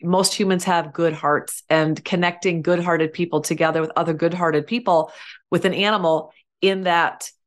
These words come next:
in that swing. What a lovely way to help people remember the goodness that's in all of us and then connect those people together. It's really, really wonderful. I'm incredibly thankful that Gail, one of your strong supporters,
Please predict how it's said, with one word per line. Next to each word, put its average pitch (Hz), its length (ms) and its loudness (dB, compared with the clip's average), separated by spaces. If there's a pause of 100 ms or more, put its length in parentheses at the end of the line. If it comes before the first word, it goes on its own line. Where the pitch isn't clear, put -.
(300)
in 190 160 0
that 180 200 4
swing. 175 600 0 (160)
What 196 340 -2
a 240 60 4
lovely 196 600 0
way 175 320 2
to 190 140 -8
help 180 400 -2 (260)
people 220 360 0
remember 175 720 0
the 202 140 -4
goodness 170 460 0
that's 160 240 -2
in 156 80 -2
all 147 180 2
of 170 120 2
us 254 180 0
and 185 100 0
then 180 160 2
connect 165 380 -2
those 151 160 0
people 156 260 -4
together. 151 420 0
It's 143 180 -6
really, 170 440 0 (720)
really 175 260 2
wonderful. 160 560 0
I'm 185 440 -2
incredibly 208 600 -2
thankful 180 600 0
that 156 320 -4
Gail, 170 760 0 (580)
one 185 180 0
of 185 140 0
your 165 520 0
strong 190 460 0
supporters, 151 840 -2